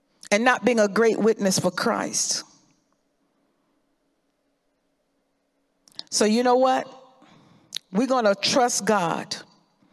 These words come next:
and we're gonna continue to walk this walk of faith out, and we're gonna continue to look unto Jesus, the, the one who is the victory. Amen?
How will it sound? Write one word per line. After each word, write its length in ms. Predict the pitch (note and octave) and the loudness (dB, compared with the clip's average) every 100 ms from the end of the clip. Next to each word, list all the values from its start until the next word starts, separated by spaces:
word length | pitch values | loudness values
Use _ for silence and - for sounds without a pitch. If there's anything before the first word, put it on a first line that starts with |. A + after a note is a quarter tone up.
| _ _ _ _ _ - - | _ _ _ _ _ -20 -2
and 120 | G3 | 0
we're 80 | A3 | 2
gonna 200 | A#3+ A3+ | 2 0
continue 400 | A3 G#3+ G3 B3 | 0 -2 0 0
to 80 | G#3 | 2
walk 280 | G3+ A3+ - | 2 0 0
this 180 | A3 G#3+ | -2 0
walk 300 | G#3 G#3+ G#3 | 0 0 -2
of 80 | |
faith 320 | F#3+ A3 G#3 - F#3+ | -2 -2 -2 -2 -4
out, 480 | F3+ A3 - - - _ _ _ _ _ _ _ _ _ - - | -2 -4 -8 -12 -12 _ _ _ _ _ _ _ _ _ -14 -2
and 120 | F#3+ | 0
we're 100 | A3 | 2
gonna 220 | A3+ G#3 | 2 0
continue 440 | - A#3 G#3 C4 A#3+ | 0 -2 -2 -2 0
to 80 | |
look 220 | A3 A3+ A3 | 2 2 0
unto 240 | A3 A3+ | 0 -2
Jesus, 480 | F#3 G#3+ G3+ G#3+ - | 0 0 0 -2 0
the, 240 | G#3 G3 - - - - | -2 -2 -6 -20 -20 -10
the 120 | - G3 | 0 2
one 320 | G3 A#3+ A3+ | 4 2 2
who 240 | A3 A#3+ A#3 | 0 0 0
is 640 | A#3+ G#3+ E3+ D#3+ - - - - | 2 2 0 -2 -6 -8 -14 -10
the 140 | F3+ F3 | -4 0
victory. 600 | F3 - F3+ - C#3+ - - | 0 -2 -4 -4 -6 -10 -4
Amen? 460 | F#3+ G3+ G#3 A3 | -2 0 -2 -4